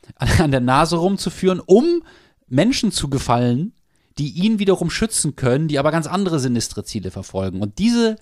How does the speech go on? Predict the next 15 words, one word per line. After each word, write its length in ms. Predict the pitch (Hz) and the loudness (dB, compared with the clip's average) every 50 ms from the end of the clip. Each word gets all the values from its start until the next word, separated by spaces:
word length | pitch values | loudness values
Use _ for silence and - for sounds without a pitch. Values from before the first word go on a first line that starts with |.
| _ _ _ - - | _ _ _ -20 -10
Verflechtung 840 | - - 170 147 - - 170 180 190 - - - - 127 113 107 104 | -6 -4 -4 -2 0 2 2 2 2 0 -2 -2 0 0 0 0 -2
von 340 | - - 135 131 135 135 127 - - _ _ _ _ _ _ _ | -2 0 0 0 0 -2 -6 -8 -14 _ _ _ _ _ _ _
eine 340 | - 135 165 190 196 170 | -2 0 0 2 0 0
Hand 240 | 143 165 170 175 - | 2 0 0 -2 -2
wäscht 260 | - 151 151 - - - | -2 -4 -4 -4 -6 -8
die 100 | 151 - | -6 -4
andere 560 | 135 160 196 202 175 143 117 104 123 139 - | -2 -2 -2 0 -2 -2 -2 -2 -2 -2 -2
und 240 | - 131 120 123 127 | -2 -4 -4 -2 0
wir 100 | 143 175 | 2 2
Männer 380 | 175 156 151 175 196 190 170 156 | 2 2 0 0 0 0 0 0
helfen 320 | 135 143 170 214 208 - | 0 0 0 0 0 0
uns 140 | 165 - - | -2 -4 -2
alle 200 | - 139 135 135 | -2 -2 -2 0
gegenseitig 840 | 127 135 147 147 156 135 104 110 104 110 113 113 - 175 208 202 - | 0 0 -2 0 0 0 0 2 0 0 0 -2 -4 -6 -8 -6 -8
und 140 | - 131 120 | -10 -10 -12